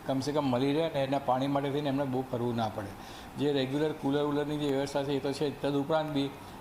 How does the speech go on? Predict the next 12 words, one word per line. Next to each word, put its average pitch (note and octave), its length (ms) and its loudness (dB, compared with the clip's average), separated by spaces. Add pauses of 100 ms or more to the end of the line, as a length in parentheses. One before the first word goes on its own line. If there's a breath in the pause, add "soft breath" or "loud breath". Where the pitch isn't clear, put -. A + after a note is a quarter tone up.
લારીમાં D3 500 2
ગ્લાસ C#3 580 0
અને C3+ 120 0
બધું C3+ 360 0
સ્વચ્છ D3 480 -2
પાણી C3 280 2
આપવાની C3 360 2
વ્યવસ્થા C3 460 -2
બી D3 120 -2
કરવામાં A#2 360 0
આવી G#2+ 160 -4
છે. G2 160 -10